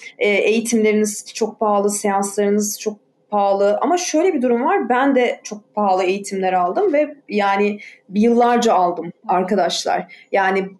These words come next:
Speaker 1: herkes bir şeyin
Speaker 2: Tabii.
Speaker 1: bedelini ödüyor. E, ben de ödedim. Ve, e,
Speaker 2: Tabii.
Speaker 1: şuna da inanırım. E, gerçekten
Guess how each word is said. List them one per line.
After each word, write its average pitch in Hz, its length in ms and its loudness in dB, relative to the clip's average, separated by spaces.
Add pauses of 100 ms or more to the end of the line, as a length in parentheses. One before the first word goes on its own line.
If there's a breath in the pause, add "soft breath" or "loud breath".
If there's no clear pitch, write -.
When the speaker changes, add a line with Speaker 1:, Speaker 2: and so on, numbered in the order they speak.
(120)
Speaker 1:
herkes 262 960 0
bir 208 140 -6
şeyin 240 360 2
Speaker 2:
Tabii. 208 120 2
Speaker 1:
bedelini 202 280 2
ödüyor. 180 440 0 (500 loud breath)
E, 190 160 0
ben 220 200 2
de 208 60 2
ödedim. 175 420 -2 (360 loud breath)
Ve, 220 140 2 (240)
e, 202 440 2 (100)
Speaker 2:
Tabii. - 100 -8
Speaker 1:
şuna 285 320 2
da 311 80 4
inanırım. 226 680 2 (420)
E, 208 640 2
gerçekten 269 920 -2